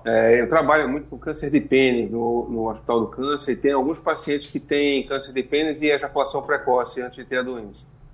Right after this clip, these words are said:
E a gente precisa fazer uma amputação de uma parte do pênis e os que tinham ejaculação precoce antes continuam com ejaculação precoce depois, não muda o padrão. Você destruir um pouco a inervação não vai alterar em nada. O problema não tá embaixo, o problema é emocional,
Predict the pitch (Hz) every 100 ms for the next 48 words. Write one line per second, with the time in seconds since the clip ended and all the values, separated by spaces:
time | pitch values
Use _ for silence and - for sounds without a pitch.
0 | - 113 123 120 - 131 135 123 131 127
1 | 139 - 127 - 135 139 123 120 131 127
2 | 127 123 - 143 165 127 - 135 131 -
3 | 151 190 180 175 170 151 156 151 139 147
4 | 143 143 143 160 - - - - - 135
5 | 135 139 160 151 147 147 151 143 143 -
6 | 135 139 135 147 135 123 107 120 127 139
7 | 139 139 131 107 104 - - - - -
8 | - - 113 - 143 139 151 - 151 147
9 | 170 147 151 143 147 139 139 131 127 117
10 | - 151 160 151 147 147 147 139 151 151
11 | 120 110 110 127 123 143 147 160 139 143
12 | 165 156 117 101 - - 110 120 135 120
13 | 131 135 123 120 123 104 104 123 151 -